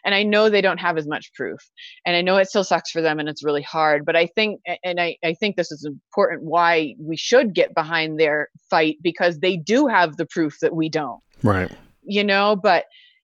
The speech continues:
Speaker 1: what sucks for us is we don't have the proof. You know, when they put us in gas chambers in Germany first before anyone else,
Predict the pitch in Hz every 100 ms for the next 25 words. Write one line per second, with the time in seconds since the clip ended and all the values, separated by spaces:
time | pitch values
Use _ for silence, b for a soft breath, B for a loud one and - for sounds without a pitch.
0 | - 208 - - 277 339 - - 208 226
1 | 208 202 269 277 226 202 175 220 262 -
2 | - 202 240 262 233 196 214 - 262 370
3 | 135 - 160 196 208 202 240 226 220 220
4 | 247 - 302 403 254 208 - 208 208 185
5 | 220 339 - 269 208 190 190 185 185 185
6 | 226 277 220 165 - 240 196 - 175 180
7 | 185 214 214 175 156 165 220 147 -